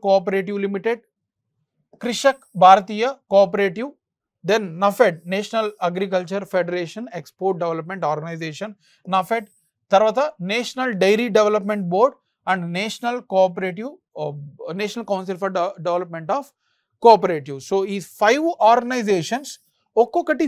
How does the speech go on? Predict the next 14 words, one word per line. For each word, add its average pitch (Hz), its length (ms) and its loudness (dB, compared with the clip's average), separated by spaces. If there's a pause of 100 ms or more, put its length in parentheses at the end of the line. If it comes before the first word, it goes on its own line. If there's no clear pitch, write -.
ఫిఫ్టీ 277 260 -4 (100)
క్రోర్స్ 240 340 4
వేసుకొని 202 400 -2 (240)
ఫిఫ్టీ, 220 220 -4 (100)
ఫిఫ్టీ, 208 280 -10
ఫిఫ్టీ, 180 200 -10 (100)
ఫైవ్ 185 280 4
ఆర్గనైజేషన్ 180 580 -6 (380)
టూ 277 80 2 (120)
ఫిఫ్టీ 254 300 -4 (200)
క్రోర్ 220 340 4 (360)
మనకి 196 200 -6 (140)
క్యాపిటల్ 208 440 6
అనేది 190 240 -4